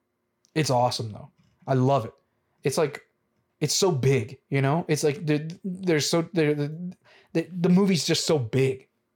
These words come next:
It's like, I don't, I can't even explain it. I'm sorry. I'm sorry. I'm really bad at explaining things.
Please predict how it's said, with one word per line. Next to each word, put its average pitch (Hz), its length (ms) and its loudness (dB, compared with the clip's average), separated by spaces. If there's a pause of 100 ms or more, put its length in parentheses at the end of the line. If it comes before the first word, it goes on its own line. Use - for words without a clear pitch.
(240)
It's - 160 -4
like, 156 260 0 (1400)
I 143 160 0
don't, 131 120 0
I 127 80 0
can't 139 200 0
even 120 160 2
explain 113 320 -2
it. 117 160 -6
I'm 156 100 0
sorry. 117 400 0 (440)
I'm 156 140 0
sorry. 120 400 0
I'm 147 160 0
really 143 200 2
bad 127 180 2
at 123 80 2
explaining 123 380 -2
things. 117 200 -2